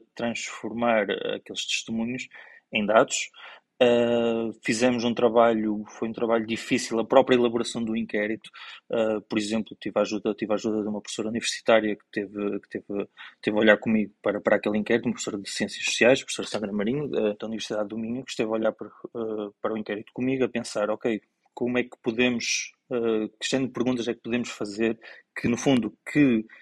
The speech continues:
indicadores é que nós queremos recolher. Eh, esse foi o primeiro passo, foi no fundo, eh, arranjar aqui uma forma de recolher dados que,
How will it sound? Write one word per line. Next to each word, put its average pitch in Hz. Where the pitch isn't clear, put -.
indicadores 123
é 117
que -
nós 117
queremos 135
recolher. 110
Eh, 117
esse 123
foi 117
o -
primeiro 113
passo, -
foi 104
no 110
fundo, 110
eh, 113
arranjar 110
aqui 117
uma 110
forma 110
de 98
recolher 113
dados 104
que, 113